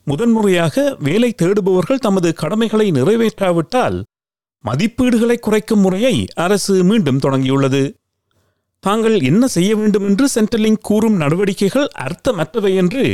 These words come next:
அங்கிலிக்க Australia நடத்திய ஒரு அண்மை ஆய்வில் கருத்து கூறியவர்களில் எழுபத்தி ஒன்பது சதவீதம் பேர் நம்புகிறார்கள். மிகச்சிலரே Centrelink வழங்கும் அறிவுரைகள் உண்மையில் ஊதியம் பெறும் வேலையை கண்டுபிடிக்க உதவுகின்றன என்று நம்புகிறார்கள் என்று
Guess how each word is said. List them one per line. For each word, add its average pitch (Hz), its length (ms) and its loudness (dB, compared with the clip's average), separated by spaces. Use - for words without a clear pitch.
அங்கிலிக்க 240 480 0
Australia 202 460 -2
நடத்திய 190 440 -2
ஒரு 180 180 2
அண்மை 233 360 2
ஆய்வில் 202 400 -2
கருத்து 196 300 0
கூறியவர்களில் 190 760 0
எழுபத்தி 202 420 -2
ஒன்பது 214 280 0
சதவீதம் 170 540 0
பேர் 202 240 0
நம்புகிறார்கள். 135 800 0
மிகச்சிலரே 214 580 0
Centrelink 233 680 0
வழங்கும் 190 440 0
அறிவுரைகள் 208 640 0
உண்மையில் 208 540 2
ஊதியம் 226 420 2
பெறும் 190 260 2
வேலையை 196 320 2
கண்டுபிடிக்க 190 600 0
உதவுகின்றன 180 640 2
என்று 135 200 0
நம்புகிறார்கள் 135 680 0
என்று 190 220 0